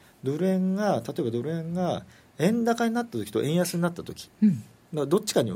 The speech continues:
Speaker 1: 振り分けるわけですよ。
Speaker 2: 三十年分を。
Speaker 1: じゃあね、うん、年初と年、年末、
Speaker 2: うん。
Speaker 1: 比較して、上がった時はじゃあ、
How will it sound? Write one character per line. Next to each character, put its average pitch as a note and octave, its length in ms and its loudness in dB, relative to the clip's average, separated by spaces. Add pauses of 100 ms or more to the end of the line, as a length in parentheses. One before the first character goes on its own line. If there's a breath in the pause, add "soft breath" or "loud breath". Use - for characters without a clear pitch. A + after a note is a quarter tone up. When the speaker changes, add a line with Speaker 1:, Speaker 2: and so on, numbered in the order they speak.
(120)
Speaker 1:
振 - 140 -4
り G#3+ 60 2
分 C4+ 80 4
け D4 120 -2
る A2+ 60 2
わ G2 60 0
け D#2+ 80 -4
で D#2 80 -8
す - 140 -6
よ。 - 80 -10 (420)
Speaker 2:
三 G3 220 8
十 F3+ 140 8
年 D#3+ 180 6
分 D3+ 220 2
を。 C3 40 2
Speaker 1:
じ B2+ 40 4
ゃ - 20 2
あ B2 40 2
ね、 A#2+ 60 0
う - 20 0
ん、 G2+ 100 -4
年 F3 160 2
初 F#3 120 -2
と A#2 100 2
年、 C3+ 280 -2 (100)
年 C3 180 0 (100)
末、 G3+ 140 -6 (180)
Speaker 2:
う A3 60 10
ん。 D#3+ 180 6 (100)
Speaker 1:
比 - 80 -20
較 D3+ 240 0
し - 100 -4
て、 F#3 100 4
上 B2 120 6
が D3 80 -2
っ E3 40 -4
た G3+ 100 -10
時 F#3+ 180 0
は A2 100 4
じ F#2+ 100 0
ゃ D#2 100 0
あ、 - 100 -8